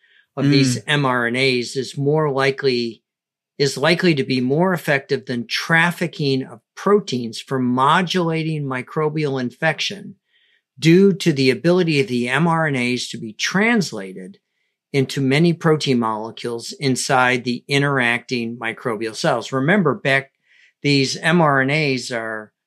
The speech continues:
Speaker 1: plastic, if you will. They're, they're able to be made into stuff,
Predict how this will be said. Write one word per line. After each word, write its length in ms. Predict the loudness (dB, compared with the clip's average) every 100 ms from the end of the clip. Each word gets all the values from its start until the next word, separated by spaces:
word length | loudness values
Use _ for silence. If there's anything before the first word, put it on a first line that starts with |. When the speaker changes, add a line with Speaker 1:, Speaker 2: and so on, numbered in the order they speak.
| _ -6
Speaker 1:
plastic, 720 | 0 2 2 0 -4 -10 -8
if 140 | -10 -8
you 120 | -10
will. 420 | -8 -10 -10 -16 -8
They're, 260 | -4 -2 -2
they're 280 | -4 -2
able 420 | 2 2 2 0 -2
to 140 | -4
be 280 | -6 -4 -4
made 420 | 0 2 4 2
into 260 | -2 -6 -10
stuff, 580 | -10 -4 -2 -2 -4